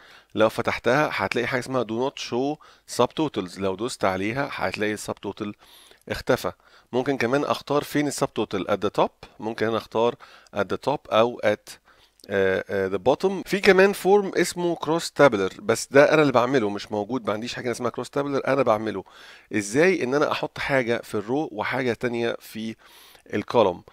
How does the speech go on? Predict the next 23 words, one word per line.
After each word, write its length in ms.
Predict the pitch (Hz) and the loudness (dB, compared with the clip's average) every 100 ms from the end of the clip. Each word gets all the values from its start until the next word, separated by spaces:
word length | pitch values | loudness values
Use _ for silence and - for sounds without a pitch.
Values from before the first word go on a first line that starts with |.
| - - | -20 -2
فمثلا 320 | 110 139 160 | 0 4 6
لو 140 | 131 | 6
خدت 320 | 117 160 - | 4 0 -2
region 540 | 120 123 151 240 269 - | -2 -2 -2 -6 -6 -4
انا 360 | 104 104 - - | -2 -2 -4 -8
اخترتها 560 | - 101 - 131 185 | -4 -4 -2 -2 -2
واعمل 400 | 175 123 113 107 | 0 2 2 -2
دراج 420 | 98 117 170 190 | -2 0 0 -2
واحطها 480 | 113 - - 120 120 | -6 -6 -8 -6 -6
في 80 | 113 | -6
الكولوم، 460 | 104 - 139 208 247 _ _ _ _ _ _ _ - | -8 -2 -2 -2 -6 _ _ _ _ _ _ _ -12
هلاقي 340 | - 107 123 | -2 0 0
ايه؟ 260 | 113 120 147 | 0 -2 -4
unique 440 | 107 110 135 - | -4 -4 -4 0
list 320 | 117 - - - _ - - _ - | 0 0 -12 -20 _ -20 -20 _ 0
of 140 | 113 95 95 - - | 2 0 -8 -4 2
channel 260 | 120 101 | 2 2
موجوده 400 | 95 98 107 104 | 0 -4 -2 -2
في 100 | 98 | -2
الروز، 420 | 98 110 170 175 | -4 -4 -4 -6
و 220 | - 104 104 | -8 -6 -6
unique 260 | 120 - | -8 -4
list 340 | 107 - - | -4 -4 -14